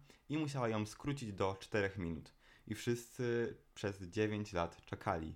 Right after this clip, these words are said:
na to, kiedy usłyszymy dziesięciominutową wersję All Too Well i w końcu to się stało. Ostatnia piosenka na albumie to właśnie All Too Well, ten Minutes Version, która w tych dziesięciu minutach podsumowuje całą płytę.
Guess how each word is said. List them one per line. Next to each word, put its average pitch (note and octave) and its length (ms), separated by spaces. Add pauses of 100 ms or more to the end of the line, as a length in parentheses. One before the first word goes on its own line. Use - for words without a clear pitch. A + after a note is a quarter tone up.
na F2+ 220
to, E2+ 300 (120)
kiedy F#2 560 (260)
usłyszymy G2+ 580
dziesięciominutową G#2 840
wersję F#2 400
All F#2 140
Too G2 140
Well E2+ 280 (260)
i C3 100
w - 60
końcu G#2 420 (120)
to - 100
się F#2+ 120
stało. E2 460 (260)
Ostatnia C3+ 440
piosenka G2+ 420
na F#2+ 100
albumie F2 640
to G#2 120
właśnie F#2+ 380
All G#2 160
Too G#2 160
Well, E2+ 340
ten G2+ 260
Minutes F#2 260
Version, F2+ 480 (180)
która G2 800
w - 140
tych F#2+ 240
dziesięciu G#2+ 500
minutach F2+ 560
podsumowuje F2+ 960
całą E2+ 320
płytę. D2 340